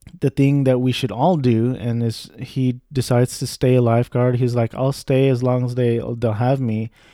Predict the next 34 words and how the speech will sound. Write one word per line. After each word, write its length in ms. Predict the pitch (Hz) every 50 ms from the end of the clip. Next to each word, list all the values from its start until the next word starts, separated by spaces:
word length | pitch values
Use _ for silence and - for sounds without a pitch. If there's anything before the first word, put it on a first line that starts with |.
| _ _ _ _ _ _ -
I 120 | - 127
love 260 | 120 117 123 123 120
what 100 | 123 123
I 120 | 120 117 113
do, 280 | 117 123 123 127 127
and 160 | 123 120 117
I'm 240 | 113 113 113 113 110
really 280 | 110 117 123 127 123 123
good 180 | 117 123 117
at 180 | 117 117 117 117
it, 240 | 117 117 120 120 - - _ _ _ _ _ _
and 140 | - 127 113
I 100 | 113 113
don't 240 | 113 117 117 120 120
wanna 300 | 123 117 117 117 117 117
b-, 180 | 113 113 123 135 151 _ _
sell 300 | - - - 120 117 117
cars 380 | 110 - - 117 120 120 117 -
for 120 | - 127
a 60 | 120
living, 500 | 117 113 117 113 107 113 113 110 113 113 - _ _ _ _ _ _ _ _ _
even 320 | - 139 127 120 127 123
if 140 | 120 113 -
it 80 | 127 117
means 320 | 113 117 117 117 113 110
I 80 | 120 113
get 180 | 110 120 117 -
to 100 | - 120
move 240 | 117 117 120 113 120
in 320 | 117 113 113 117 117 113
with 440 | 113 110 110 107 - - _ - - - _ _ _ _ _ _ _ _ _ _ _ _ _ _ _ _ _ -
Anne 180 | 127 120 117
Archer 440 | 117 120 143 160 - - - 120 113
again." 520 | 110 107 113 104 104 107 107 113 127 -